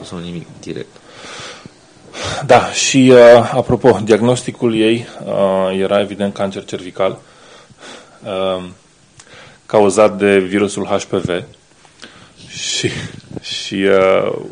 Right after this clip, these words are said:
Speaker 2: uitați de cât timp, adică uitați povestea, cum ar fi, din spatele, din spatele acelor, uh,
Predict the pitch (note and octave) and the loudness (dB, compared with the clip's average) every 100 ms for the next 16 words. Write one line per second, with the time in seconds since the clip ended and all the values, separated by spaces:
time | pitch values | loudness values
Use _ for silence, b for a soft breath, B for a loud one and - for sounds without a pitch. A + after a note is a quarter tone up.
0 | - - G2+ A2 G2 G2 - G2 - G#2+ | -16 -14 -4 -4 -4 -8 -8 -10 -8 -6
1 | G#2 G#2 G#2+ G2+ G#2 A#2+ - _ _ _ | -6 -6 -8 -8 -4 -4 -4 _ _ _
2 | _ _ A#2 F#2+ G#2+ - - F#2 G2 - | _ _ -2 4 4 2 0 0 -2 -6
3 | F#2 F2+ - G2 G2 B B B B - | -6 -6 -6 -10 -10 B B B B -12
4 | G2 F#2+ - G2 F#2 F#2+ F#2+ F#2 F#2 F2+ | -6 -6 -2 -2 -2 -2 0 0 0 -2
5 | F2+ - - B1 B1 F#2+ F#2+ - G2+ G2 | -6 -12 -18 -16 -16 -12 -12 -2 -2 0
6 | F#2+ F#2+ F#2 F#2 - F#2+ F2+ - _ B | -2 0 0 0 -4 -4 -4 -8 _ B
7 | B B B - A2+ - F#2+ F2+ F2 F2 | B B B -20 -20 -12 -8 -8 -10 -12